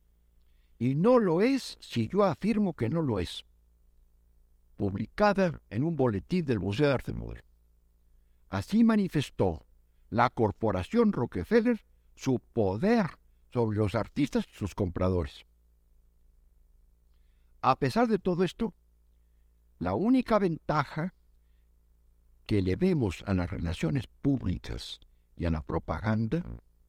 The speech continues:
en el arte de hoy es que, con tal de hacer negocio,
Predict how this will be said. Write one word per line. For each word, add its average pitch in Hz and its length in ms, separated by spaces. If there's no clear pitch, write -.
en 76 140
el 76 120
arte 131 380
de - 140
hoy 160 220
es 107 220
que, 58 380
con 95 320
tal 165 420
de 131 120
hacer 143 420
negocio, 123 880